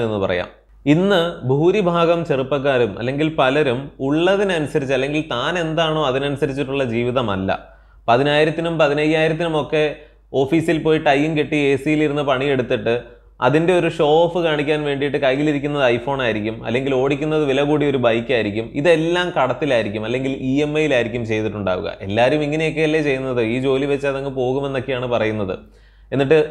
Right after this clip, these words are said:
സിബിൽ സ്കോറും മറ്റുമൊക്കെ കാണിച്ചിട്ട് അത് വെച്ച് കുറേ തത്വങ്ങളും ഒക്കെ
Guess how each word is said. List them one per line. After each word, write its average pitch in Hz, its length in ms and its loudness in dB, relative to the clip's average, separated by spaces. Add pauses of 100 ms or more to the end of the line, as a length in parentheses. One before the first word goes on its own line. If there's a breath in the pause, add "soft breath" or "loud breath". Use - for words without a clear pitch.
(140)
സിബിൽ 147 320 2
സ്കോറും 165 340 2
മറ്റുമൊക്കെ 143 440 -2 (240)
കാണിച്ചിട്ട് 131 480 -2
അത് 143 160 2
വെച്ച് 156 240 0
കുറേ 127 180 2 (320)
തത്വങ്ങളും 127 500 0
ഒക്കെ 117 120 -2